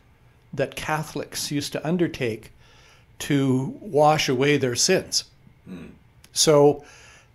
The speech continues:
Speaker 1: it, there were actually, there are Camino trails that initiate from all over Europe, because if you were sentenced,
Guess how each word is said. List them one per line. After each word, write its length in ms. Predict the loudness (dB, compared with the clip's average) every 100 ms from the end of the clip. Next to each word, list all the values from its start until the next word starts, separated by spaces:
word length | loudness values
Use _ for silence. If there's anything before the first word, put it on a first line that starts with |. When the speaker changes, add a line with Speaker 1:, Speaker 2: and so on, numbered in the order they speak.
| -2
Speaker 1:
it, 280 | 0 0 0
there 140 | 0
were 220 | 2 0
actually, 400 | 0 0 0 -2
there 280 | 0 0 2
are 380 | 4 6 6 2
Camino 440 | 0 2 4 4
trails 600 | 2 2 4 4 2 -2 0
that 160 | 0
initiate 560 | 2 0 0 0 0 -2
from 200 | -6 -2
all 300 | 2 4 4
over 220 | 4 2
Europe, 400 | 2 2 0 -2 -18 -20 -20 -20 -20 -4
because 320 | 0 4 4
if 160 | 2 2
you 220 | 6 8
were 260 | 8 8 6
sentenced, 920 | 4 4 4 2 -2 -6 -2 -2